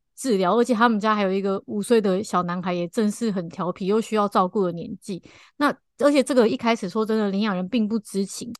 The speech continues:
所以我们觉得他即使要退养的话，也不算，也不，也不会觉得是过分的，因为这真的是一开始没有，没有办法告知的事情。然后但想不到绿茶的家人却很温柔的跟我们说，相遇就是缘分，如果你们没有把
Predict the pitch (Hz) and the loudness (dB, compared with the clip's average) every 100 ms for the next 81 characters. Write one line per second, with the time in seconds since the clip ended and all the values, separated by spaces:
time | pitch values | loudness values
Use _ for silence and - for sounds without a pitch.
0 | _ - 330 285 202 202 202 214 214 262 | _ -2 2 2 2 2 0 0 -2 -6
1 | - 214 - 214 - 254 190 160 170 180 | -4 -6 -2 -2 0 0 0 -4 -8 0
2 | 208 190 175 - 190 190 - 240 220 339 | 2 2 0 -6 -4 -4 -6 -6 0 2
3 | 269 185 - 214 208 254 226 233 302 262 | 2 0 -6 -6 -4 2 2 4 2 4
4 | 208 208 269 - 262 202 254 208 226 285 | 4 4 0 0 0 2 2 0 0 0
5 | 277 254 254 220 247 240 233 226 208 180 | -2 -2 -2 -2 -4 -4 -4 -4 -4 -4
6 | 196 185 175 _ _ _ _ _ _ 226 | -4 -4 -6 _ _ _ _ _ _ -4
7 | 233 202 226 175 165 - 180 - 190 175 | -4 0 -2 -2 -4 0 -2 -2 -6 -6
8 | - 196 170 - 254 _ _ - - 254 | -6 -8 -8 -14 -18 _ _ -20 -8 -2
9 | 277 359 311 240 240 294 339 269 233 226 | 0 0 2 0 2 2 2 2 2 0
10 | 233 262 233 214 269 262 247 - - 214 | 2 2 2 -2 -2 -2 -4 -8 -4 2
11 | 233 262 214 214 240 196 185 233 226 226 | 6 6 6 2 0 -2 -4 -2 -2 -4
12 | _ _ - 269 269 285 254 269 262 233 | _ _ -4 0 2 2 2 2 0 0
13 | 190 202 240 226 208 220 233 208 175 180 | 0 0 -2 -2 -2 0 0 0 -4 -6
14 | 190 214 202 170 | -4 -2 -2 -4